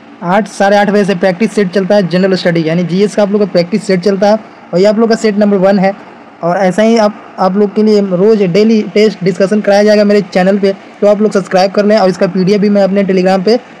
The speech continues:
अपलोड करवा दूंगा, तो वहाँ से आप लोग इसका पीडीएफ़ ले सकते हैं। तो आप लोग बने रहिए चैनल पे और, और वीडियो को अंत तक देखें, जिससे कि आप लोगों का रिवीजन अच्छे से हो सके। और ये set आप लोग का बहुत फ़ायदेमंद है, जिससे जो लोग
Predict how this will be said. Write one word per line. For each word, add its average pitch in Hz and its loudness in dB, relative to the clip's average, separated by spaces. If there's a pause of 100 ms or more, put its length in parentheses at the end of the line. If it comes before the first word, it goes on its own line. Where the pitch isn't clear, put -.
अपलोड 196 0
करवा 202 2
दूंगा, 202 0
तो 196 0
वहाँ 196 2
से 196 0
आप 196 0
लोग 196 0
इसका 190 0
पीडीएफ़ 196 -4
ले 202 2
सकते 180 -2
हैं। 175 0
तो 180 2
आप 180 2
लोग 196 0
बने 180 2
रहिए 208 2
चैनल 202 0
पे 226 0 (320)
और, 165 -6 (500)
और 160 -6
वीडियो 185 0
को 202 2 (100)
अंत 214 0
तक 220 2
देखें, 214 0
जिससे 180 -2
कि 185 0
आप 180 0
लोगों 196 2
का 185 0
रिवीजन 190 0
अच्छे 185 -2
से 185 -2
हो 196 0
सके। 196 0 (220)
और 185 -2
ये 214 2
set 220 0
आप 202 0
लोग 202 0
का 196 2
बहुत 180 0
फ़ायदेमंद 190 0
है, 196 2
जिससे 196 -6
जो 170 -6
लोग 175 -4